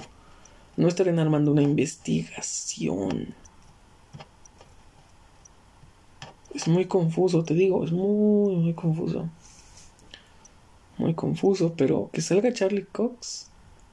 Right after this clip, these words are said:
yo no me lo creería.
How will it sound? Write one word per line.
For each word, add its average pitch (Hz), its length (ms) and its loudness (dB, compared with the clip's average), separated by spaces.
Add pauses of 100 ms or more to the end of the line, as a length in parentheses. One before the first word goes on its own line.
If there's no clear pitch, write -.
(1500)
yo 73 180 0
no 165 80 2
me 175 80 2
lo 170 120 4
creería. - 440 -2